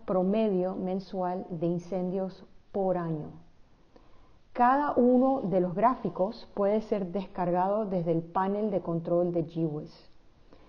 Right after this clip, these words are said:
El enlace que aparece en la parte superior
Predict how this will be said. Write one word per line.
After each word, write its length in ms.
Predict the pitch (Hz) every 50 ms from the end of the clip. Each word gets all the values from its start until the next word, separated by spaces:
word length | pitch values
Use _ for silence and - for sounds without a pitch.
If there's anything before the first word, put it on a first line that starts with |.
| - - - - - - - -
El 120 | 226 214
enlace 580 | 214 214 220 214 214 220 233 233 - 277 269 269
que 120 | 254 214
aparece 500 | 196 190 - 185 180 196 202 196 - 240
en 80 | 220 208
la 160 | 185 165 -
parte 320 | 202 196 190 185 - 226
superior 680 | 226 - - 165 - 180 175 170 180 190 180 180 208